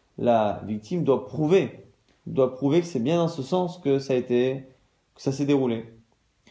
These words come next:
Halo maite reaya, sous-entendu que s'il n'apporte pas de preuve, kedamar mazik, shakil kedamar mazik, il reçoit au moins l'argent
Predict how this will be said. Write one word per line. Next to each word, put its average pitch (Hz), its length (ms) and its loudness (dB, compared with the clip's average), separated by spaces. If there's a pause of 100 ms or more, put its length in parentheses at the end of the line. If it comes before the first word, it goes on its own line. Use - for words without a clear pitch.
(160)
Halo 165 220 6
maite 160 220 2
reaya, 113 720 2 (360)
sous-entendu 135 580 0
que 131 80 -2
s'il 151 200 -4
n'apporte 127 260 0
pas 113 80 -2
de 110 60 -8
preuve, 104 320 -2
kedamar 101 360 0
mazik, 165 480 -2 (200)
shakil 151 320 -6
kedamar 143 320 2
mazik, 135 400 -2
il 123 100 -2
reçoit 127 280 -2
au 143 60 2
moins 139 140 0
l'argent 123 520 -2